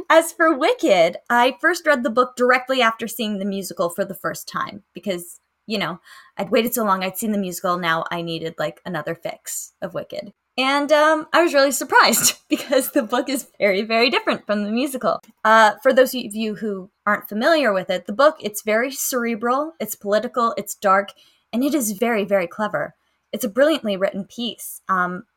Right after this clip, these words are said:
but if you're looking for something as sweet as the musical, you might wanna, like, maybe look somewhere else. Um, <laughs> I was gifted the rest of the series for Christmas one year, and I really love how Gregory Maguire combined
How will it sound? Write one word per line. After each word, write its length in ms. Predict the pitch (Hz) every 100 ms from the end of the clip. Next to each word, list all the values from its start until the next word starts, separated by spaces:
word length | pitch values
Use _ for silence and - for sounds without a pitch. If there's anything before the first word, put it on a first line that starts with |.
| _
but 180 | 202 185
if 100 | -
you're 140 | 220 226
looking 340 | 233 254 269
for 120 | 240 254
something 580 | 262 247 240 240 233 - -
as 600 | 185 180 180 180 190 - _ _ _
sweet 560 | - - 277 294 - - -
as 200 | 208 208
the 100 | 214
musical, 460 | 220 233 262 359 480 523 539 440 339
you 680 | 330 349 359 359 349 339 330
might 260 | 320 320
wanna, 280 | 302 302 285
like, 240 | 262 226 -
maybe 260 | 208 208
look 180 | 196 196
somewhere 280 | - 165 151
else. 440 | 196 359 392 - - - - - - -
Um, 420 | 233 226 233 269 -
<laughs> 240 | 339 - _ _ _ _
I 100 | 262
was 120 | 277 240
gifted 320 | 330 330 262
the 80 | 294
rest 240 | 285 -
of 140 | 247
the 220 | 226 233 226
series 420 | - 240 196 202
for 140 | 214
Christmas 480 | - 403 - 294 -
one 160 | 180 -
year, 260 | 92 -
and 140 | - 214
I 120 | 214
really 500 | 220 208 262 269 269
love 300 | 240 208 202
how 340 | 202 196 185
Gregory 340 | 185 196 190 190
Maguire 480 | 190 180 175 170 170
combined 500 | 202 185 170 180